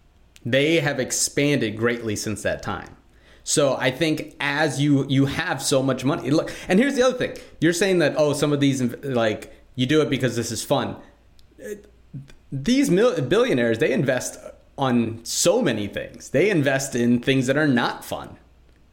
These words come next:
you know? And, uh, they don't care because that's how they make their money. You know, I have investments in things that I don't particularly think, like, "Oh, this is fun." It's like, "I just think this will make me money."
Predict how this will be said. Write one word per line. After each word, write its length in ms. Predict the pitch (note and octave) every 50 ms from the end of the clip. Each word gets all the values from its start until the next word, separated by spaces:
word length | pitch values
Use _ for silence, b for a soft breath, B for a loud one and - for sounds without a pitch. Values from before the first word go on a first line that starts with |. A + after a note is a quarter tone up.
| _ _ _
you 140 | - A#2+ C3
know? 340 | B2+ B2 B2 C3+ E3+ F#3+ B B B B B B B
And, 500 | - C#3 C3+ C#3 C#3+ C#3+ C#3+ C#3+ D3 C#3+ C3+ C#3+ -
uh, 240 | C3 C3+ C3 C3 C3
they 140 | A#2+ F#3
don't 180 | F#3+ E3 D#3 -
care 220 | - A3+ A3+ F3+
because 240 | C3+ B2+ A#2+ C3+ A#2+
that's 180 | C3 B2 A#2+ -
how 80 | C3
they 140 | A2+ A2+ A2+
make 220 | A2 A2+ G#2 - -
their 100 | G2+ G#2
money. 500 | A#2 D3+ D3 A#2 - - - - - - - _ _ _ _ _ -
You 100 | - A#2+
know, 220 | A#2 A#2 A#2 G#2+ -
I 140 | A#2 B2+ D3+
have 120 | F3 F3
investments 560 | D#3+ C#3+ C3+ C3+ B2+ B2+ - C3+ B2+ B2 A#2+
in 120 | B2+ A#2+ A#2
things 240 | C3+ B2+ B2 A#2 B2
that 120 | A2+ -
I 180 | D2+ F#2 A2 C3
don't 240 | C#3+ C3+ A#2+ - -
particularly 480 | - B2+ A#2+ A#2 A2 A#2 A2+ A2 G#2+
think, 260 | - B2 A2+ G#2 - -
like, 340 | G2+ F#2 F#2 F#2+ F2+ - b b b b b b b b _ -
"Oh, 280 | C#3 C#3+ D3 B2 A#2 A2
this 220 | B2+ C#3 C#3 -
is 140 | A2+ - -
fun." 360 | - C#3 D3+ F#3 B2 G#2+ G#2+
It's 180 | G#2+ G#2 G2+ -
like, 300 | A#2 G2 F2+ - - -
"I 180 | A2+ B2+ A#2
just 160 | F#2+ F#2+ -
think 140 | - A2+ F#2
this 160 | F#2 G2 -
will 80 | A2 G2+
make 200 | G2+ G2+ G2 -
me 120 | G2+ G2+
money." 500 | G2+ G2+ A#2 D#3 C#3+ F2+ - - - -